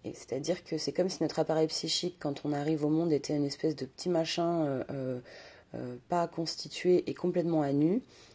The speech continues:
et que le travail de relation et de portage dans cette relation,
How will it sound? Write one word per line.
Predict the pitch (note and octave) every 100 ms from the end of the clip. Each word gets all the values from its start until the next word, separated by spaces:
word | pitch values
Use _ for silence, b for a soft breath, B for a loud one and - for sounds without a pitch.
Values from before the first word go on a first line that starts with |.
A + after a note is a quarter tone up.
| B
et | D3+
que | D3+
le | D3+ C#3
travail | - F3+ G3
de | E3+
relation | D#3+ E3 D#3 - D#3 D#3+ - _ -
et | D3
de | C#3
portage | D#3 D#3 - E3
dans | C#3
cette | - C3
relation, | - C3 B2+ - - D4+